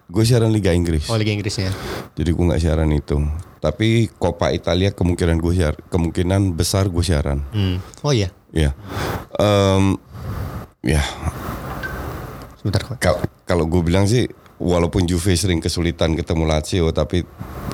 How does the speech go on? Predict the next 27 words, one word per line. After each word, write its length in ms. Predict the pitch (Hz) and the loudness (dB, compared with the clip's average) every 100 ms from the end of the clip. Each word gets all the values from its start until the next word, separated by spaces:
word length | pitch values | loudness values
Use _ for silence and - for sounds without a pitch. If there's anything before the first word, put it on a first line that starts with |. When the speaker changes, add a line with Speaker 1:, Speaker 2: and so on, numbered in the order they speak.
| - - - - | -8 -10 -14 -6
Speaker 1:
ha-, 200 | - 131 | -4 -2
Speaker 2:
Ya, 100 | 123 | 0
menang 260 | 104 98 98 | 0 0 -2
lah. 160 | 95 | -4
Speaker 1:
harusnya 460 | - 76 76 76 85 | -2 0 0 0 0
sih 140 | 78 | 0
bisa 200 | 71 69 | 0 0
menang. 480 | 62 62 65 65 73 90 82 - - - | 0 0 0 -2 -2 -4 -6 -14 -20 -6
Speaker 2:
Nah, 240 | 104 95 | -2 -2
ke, 320 | 92 - - 110 104 | -4 -10 -2 0 2
langsung 280 | 107 104 117 | 0 0 -2
ke 80 | 104 113 | 2 2
Liga 140 | 104 104 | 2 0
Inggris 220 | 104 104 | 0 0
aja 80 | 110 | 0
deh. 140 | 101 - - - - - - | -2 -4 -14 -12 -12 -14 -8
Kalau 420 | 151 131 135 135 | -2 2 2 0
Coach 160 | 170 | -2
besok 200 | 165 170 | -2 -2
siarannya 460 | 190 - 135 139 156 | -4 0 2 2 0
apa 140 | 196 202 - - | -4 -6 -12 -20
di 340 | - 117 110 110 | -6 -2 0 0
Premier 280 | 107 113 107 | 0 0 0
League? 180 | 107 - - - - - - - - - - - - - | -2 -4 -16 -14 -12 -12 -12 -14 -14 -14 -10 -10 -12 -8
Speaker 1:
Eh, 880 | - 98 95 92 90 90 87 85 82 82 80 80 78 73 - 64 - - - - - - - - - - - - - - | 0 4 4 4 4 4 4 2 2 0 -2 -4 -6 -8 -8 -8 -6 -8 -8 -8 -10 -10 -12 -14 -16 -16 -18 -18 -20 -8
eh, 680 | 64 60 52 50 50 50 - - | -4 -2 -2 -2 -2 -2 -2 -2
Speaker 2:
Ada 200 | 110 | -2